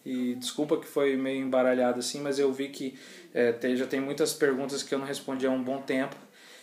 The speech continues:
então resolvi fazer esse vídeo mais, mais longo assim pra tentar explicar algumas coisas. Mas, por favor, deixa a pergunta, se vocês não entenderam alguma coisa, escreve um minuto que, do vídeo que vocês não entenderam e escreve a pergunta embaixo no vídeo aí.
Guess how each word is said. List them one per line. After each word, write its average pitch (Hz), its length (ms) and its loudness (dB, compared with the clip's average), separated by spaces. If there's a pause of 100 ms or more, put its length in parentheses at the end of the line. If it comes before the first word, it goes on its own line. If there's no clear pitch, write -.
(140)
então 123 220 0
resolvi 131 260 0
fazer 131 220 -2
esse 127 160 -4
vídeo 127 300 0
mais, 127 480 0
mais 123 260 0
longo 123 260 2
assim 127 220 -4
pra 131 440 2 (120)
tentar 135 220 -2
explicar 135 320 0
algumas 131 220 0
coisas. 123 280 -4
Mas, 135 500 -2 (220)
por - 60 -18
favor, 165 280 10
deixa 170 220 6
a - 20 8
pergunta, 170 440 4
se 156 60 -4
vocês 170 560 0 (120)
não 156 240 0
entenderam 165 420 6
alguma 151 180 4
coisa, 156 680 8 (920)
escreve 180 520 4
um 196 40 4
minuto 170 540 2
que, 147 460 0
do 139 140 -2
vídeo 156 380 -2
que 151 140 -8
vocês 147 340 0
não 151 60 -2
entenderam 147 560 6
e 156 40 2
escreve 151 280 4
a 156 40 4
pergunta 151 340 0
embaixo 143 360 4
no 139 60 -4
vídeo 135 280 -2
aí. 139 320 2